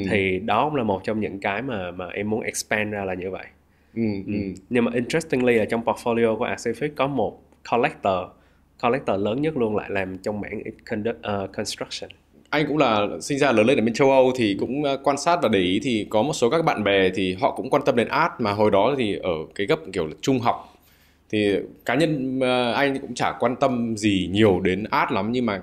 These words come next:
Speaker 2: bạn đấy thì lại rất là hiểu biết, hàng năm vẫn gia đình đưa sang Nga, rồi đến, ờ, đến, ờ, Hermitage, ở đấy hàng tuần. Và họ cũng chỉ đến đấy hàng năm, và đấy là gần như là một cái bắt buộc của gia đình.
Speaker 1: Ừ.
Speaker 2: Thì liệu cái này nó liên quan, liên quan đến cả cái gọi là cái nền tảng gia đình,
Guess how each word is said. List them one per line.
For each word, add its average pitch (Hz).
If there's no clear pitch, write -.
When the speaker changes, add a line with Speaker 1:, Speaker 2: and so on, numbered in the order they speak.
Speaker 2:
bạn 123
đấy 107
thì 147
lại -
rất 160
là 127
hiểu 101
biết, 127
hàng 101
năm 113
vẫn 120
gia 123
đình 98
đưa 113
sang 107
Nga, 117
rồi 95
đến, 92
ờ, 110
đến, 95
ờ, 110
Hermitage, 127
ở 92
đấy 87
hàng 107
tuần. 101
Và 95
họ -
cũng 131
chỉ 92
đến 113
đấy 113
hàng 131
năm, 139
và 101
đấy 104
là 127
gần 110
như 127
là 113
một 95
cái 127
bắt 156
buộc -
của 92
gia 110
đình. 98
Speaker 1:
Ừ. 120
Speaker 2:
Thì 120
liệu 131
cái 170
này 156
nó 123
liên 143
quan, 143
liên 143
quan 147
đến 117
cả 95
cái 92
gọi 107
là 92
cái 107
nền 123
tảng 95
gia 113
đình, 95